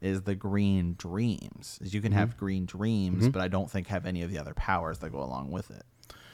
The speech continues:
Speaker 2: So you're saying a green seer can have a green dream?
Speaker 1: I'm saying, I'm saying some people also just have green dreams.
Speaker 2: Some people have dragon dreams,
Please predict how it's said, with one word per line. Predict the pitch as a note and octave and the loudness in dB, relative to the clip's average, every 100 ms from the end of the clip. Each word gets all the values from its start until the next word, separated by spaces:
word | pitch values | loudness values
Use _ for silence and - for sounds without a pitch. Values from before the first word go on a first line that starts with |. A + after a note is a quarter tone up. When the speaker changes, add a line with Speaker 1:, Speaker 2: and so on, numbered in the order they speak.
| - - - - - _ _ _ - | -20 -20 -20 -20 -20 _ _ _ 6
Speaker 2:
So | C3+ | 10
you're | A2+ A2 | 12 10
saying | A2+ G#2+ | 8 6
a | E2 G#2 | 6 4
green | A#2 A#2+ | 8 8
seer | G#2+ - A2+ | 6 8 8
can | G2+ G2+ | 8 4
have | G#2 G2 | 4 4
a | |
green | G2+ G#2 A2+ | 2 4 4
dream? | G#2+ G#2 G#2 G#2+ - _ _ _ _ _ _ _ _ - | 4 2 2 -2 -6 _ _ _ _ _ _ _ _ -4
Speaker 1:
I'm | A2 | 4
saying, | C3 A#2 B2 | 6 6 6
I'm | |
saying | A#2+ A#2+ | 6 8
some | G#2+ C3+ | 10 10
people | B2 A2 | 10 10
also | G#2+ G#2+ G#2 | 8 6 4
just | F#2+ - | 2 2
have | F#2 - | 0 0
green | G2 F2 E2+ | -2 -2 -2
dreams. | - F2 B1 G1+ - - - _ - - - - | -4 -4 -4 -10 -14 -16 -20 _ -12 -12 -20 -12
Speaker 2:
Some | - D3+ | 8 10
people | F#3 E3 | 10 10
have | D3 A#2+ G#2 | 10 8 8
dragon | G#2 C3 E3 C#3 | 8 10 10 8
dreams, | G#2 G2 G#2+ A#2+ C3 - | 8 6 6 4 2 -6